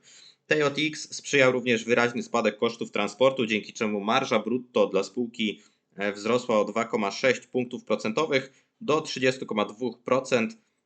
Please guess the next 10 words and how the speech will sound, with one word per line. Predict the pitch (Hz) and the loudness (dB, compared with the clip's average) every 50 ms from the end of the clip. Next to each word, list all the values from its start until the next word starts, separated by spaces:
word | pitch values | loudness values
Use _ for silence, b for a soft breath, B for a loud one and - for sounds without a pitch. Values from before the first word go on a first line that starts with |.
| _ _ | _ _
Przychody | - - - 123 - - 143 135 135 117 | -8 -6 -6 -4 0 0 2 2 2 0
w | 107 | 0
drugim | 117 120 117 113 107 104 - | 0 -2 -2 -2 -4 -6 -4
kwartale | - 131 117 120 - 139 135 127 117 | -2 -2 -2 0 2 2 2 2 2
sięgnęły | - - 107 104 - 113 110 107 | 2 0 -4 -2 0 2 2 2
dwunastu | 101 98 110 113 113 117 117 - 117 | 2 0 -6 -4 -4 -4 -4 -8 -8
koma | - 110 104 98 107 | -6 -4 -2 0 0
ośmiu | 117 120 - - 120 98 | 0 0 -2 -4 -4 -4
miliardów | 92 113 127 127 127 127 123 123 117 107 95 95 | -2 -2 -2 0 2 2 2 2 2 -2 -4 0
dolarów, | - 95 98 110 123 123 113 110 - | 2 4 4 6 4 4 2 0 -4